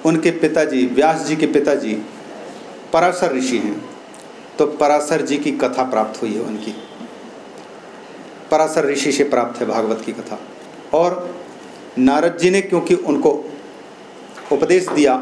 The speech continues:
और उपदेश देने के बाद कहा कि इसका विस्तार करके आप स्वयं भगवान के लीलाओं का स्मरण करते हुए भागवत की रचना कीजिए, स्मरण कीजिए और उनको संजोइए।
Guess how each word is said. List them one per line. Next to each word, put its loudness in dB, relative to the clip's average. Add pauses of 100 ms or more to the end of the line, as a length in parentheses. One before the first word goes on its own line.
और 4
उपदेश 4
देने 2
के 0
बाद 2
कहा 2
कि 0
इसका 2
विस्तार 0
करके -2
आप 0 (240)
स्वयं 2
भगवान 2
के 6 (100)
लीलाओं 4
का 4
स्मरण 2
करते 2
हुए 6
भागवत 0
की 2
रचना 0
कीजिए, 0 (960)
स्मरण 0
कीजिए 2
और 0
उनको 4 (880)
संजोइए। 2